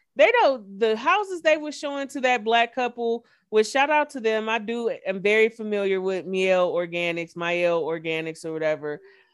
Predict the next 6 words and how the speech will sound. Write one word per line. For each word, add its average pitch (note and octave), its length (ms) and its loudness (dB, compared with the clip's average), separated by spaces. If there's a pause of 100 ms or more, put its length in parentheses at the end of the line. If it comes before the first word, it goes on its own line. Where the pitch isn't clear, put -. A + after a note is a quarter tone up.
(180)
But, G#3+ 520 4 (100)
um, G#3+ 560 -2 (680)
y'all A3+ 280 4 (200)
will F#4 120 2
not C4+ 300 2
use A#3+ 580 -6